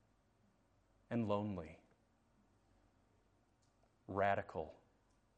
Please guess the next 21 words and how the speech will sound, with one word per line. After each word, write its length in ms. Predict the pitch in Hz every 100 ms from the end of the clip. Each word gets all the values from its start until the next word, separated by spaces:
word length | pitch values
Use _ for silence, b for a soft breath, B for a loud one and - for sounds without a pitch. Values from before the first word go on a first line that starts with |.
| _ _ _ _ _ _ _ _ _ _ _ _ _ _ _ _ _ _ _ _
She's 320 | - 208 190 - -
at 260 | 202 233
her 200 | 233 247
house, 580 | 196 196 180 175 - - - - - - - -
connecting 560 | - 208 226 220 254 226
with 100 | 196
very 360 | 160 202 226 233
few, 480 | - 185 165 165 170 - - _ _ _ _ _ _ _ -
year 480 | 156 226 185 123 - 170
after 260 | 165 180
year 480 | 160 208 208 156 - B
after 280 | 175 175 180
year 480 | 165 202 190 139 - b
after 280 | 180 - 180
year, 520 | 165 202 180 143 - - - _ _ _ _ _ _ _ _ - - - _ -
because 260 | 135 160
she's 240 | 143 - 131
surrendered 680 | - 117 110 135 117 98 -
to 100 | 110
the 60 |
King, 440 | - - 117 95